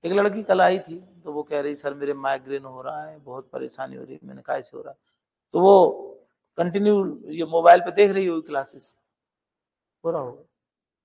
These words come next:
और आप class आओ डेली। वो एक phase था जब online class का ज्यादा था। मैं online वालों को निराश नहीं करूंगा, वो भी देख रहे हैं,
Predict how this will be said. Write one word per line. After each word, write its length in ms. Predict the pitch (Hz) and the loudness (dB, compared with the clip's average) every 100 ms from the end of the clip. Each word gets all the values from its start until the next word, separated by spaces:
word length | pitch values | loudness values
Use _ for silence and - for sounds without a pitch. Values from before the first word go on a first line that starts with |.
| _ | _
और 60 | 156 | -8
आप 180 | 160 160 | -8 -8
class 300 | 156 160 160 | -8 -8 -10
आओ 180 | 139 131 | -16 -16
डेली। 340 | - - _ _ _ _ _ _ _ _ _ | -20 -20 _ _ _ _ _ _ _ _ _
वो 60 | 262 | 0
एक 80 | |
phase 360 | 277 190 202 - | 4 4 4 4
था 100 | 156 | -8
जब 200 | 180 160 | -6 -6
online 300 | 156 151 156 | -4 -6 -10
class 260 | 143 135 - | -10 -12 -12
का 100 | 135 | -14
ज्यादा 240 | 135 135 | -14 -16
था। 280 | - 135 _ _ _ _ | -20 -20 _ _ _ _
मैं 180 | 143 151 | -10 -6
online 340 | 160 156 160 160 | -4 -4 -4 -2
वालों 300 | 147 151 151 | -2 -2 -4
को 120 | 151 | -8
निराश 320 | 139 143 147 | -6 -4 -4
नहीं 120 | 143 151 | -8 -14
करूंगा, 340 | 143 131 135 | -14 -12 -14
वो 220 | 160 151 | -12 -12
भी 100 | 143 | -12
देख 220 | 143 139 | -8 -6
रहे 100 | 127 | -6
हैं, 120 | 120 | -8